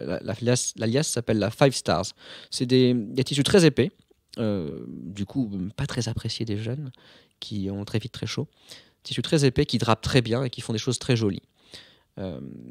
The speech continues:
ça, c'est très bien. Il y a, il y a pas que Drapers qui fait ça d'ailleurs. Il y a tous les drapiers anglais qui font ça, dans des draps un peu plus mat, c'est vrai. Ou Cacciopoli qui fait ça aussi, c'est très réussi.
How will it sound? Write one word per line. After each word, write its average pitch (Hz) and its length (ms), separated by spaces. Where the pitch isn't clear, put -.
ça, 127 180
c'est - 140
très - 160
bien. 101 140
Il - 100
y 107 60
a, 95 180
il 85 80
y 95 40
a 98 40
pas 107 120
que - 80
Drapers 92 340
qui - 100
fait - 100
ça 107 120
d'ailleurs. 107 480
Il 87 60
y 90 60
a 85 60
tous - 220
les 104 100
drapiers 95 360
anglais 98 500
qui - 100
font 80 160
ça, 139 220
dans 110 120
des 92 100
draps 95 200
un 85 40
peu 90 120
plus - 200
mat, 110 200
c'est - 200
vrai. 95 260
Ou 151 40
Cacciopoli 135 560
qui - 120
fait 113 120
ça - 120
aussi, - 220
c'est - 140
très - 180
réussi. - 380